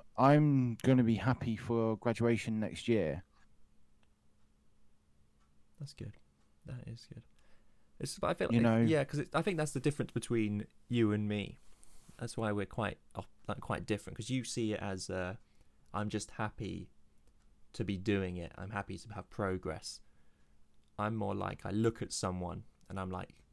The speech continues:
Speaker 2: "I could never get like them, but I will try and fail," in a sense.
Speaker 1: Yeah, but
Speaker 2: That
Speaker 1: I
Speaker 2: makes
Speaker 1: don't,
Speaker 2: sense.
Speaker 1: I don't wanna be like anyone else.
Speaker 2: Yeah, that's the difference
Speaker 1: I wish
Speaker 2: between you
Speaker 1: I
Speaker 2: and
Speaker 1: was
Speaker 2: me.
Speaker 1: like David Beckham, but that's a different story.
Speaker 2: Yeah, that's why we're different. We've got the different mindsets of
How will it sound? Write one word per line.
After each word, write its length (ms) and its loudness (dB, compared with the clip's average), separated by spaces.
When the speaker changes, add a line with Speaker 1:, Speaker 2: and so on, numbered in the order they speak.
Speaker 2:
"I 140 -4
could 260 -6
never 260 2
get 360 2
like 240 -6
them, 260 -2
but 100 -2
I 120 0
will 140 -2
try 340 0
and 160 -4
fail," 460 -6
in 60 -8
a 60 -10
sense. 440 -12
Speaker 1:
Yeah, 200 10
but 120 6
Speaker 2:
That 60 8
Speaker 1:
I 160 8
Speaker 2:
makes 180 6
Speaker 1:
don't, 80 6
Speaker 2:
sense. 360 -4
Speaker 1:
I 100 2
don't 320 4
wanna 200 8
be 200 6
like 280 4
anyone 300 0
else. 500 -2
Speaker 2:
Yeah, 180 4
that's 220 -2
the 60 -8
difference 300 -4
Speaker 1:
I 80 10
wish 180 10
Speaker 2:
between 120 4
you 60 10
Speaker 1:
I 40 12
Speaker 2:
and 20 12
Speaker 1:
was 80 8
Speaker 2:
me. 60 8
Speaker 1:
like 120 6
David 320 4
Beckham, 540 2
but 120 4
that's 220 4
a 60 -2
different 340 -2
story. 340 2
Speaker 2:
Yeah, 240 0
that's 220 -2
why 160 6
we're 180 2
different. 460 -4
We've 120 -8
got 120 -6
the 80 -4
different 320 -4
mindsets 640 -4
of 260 -10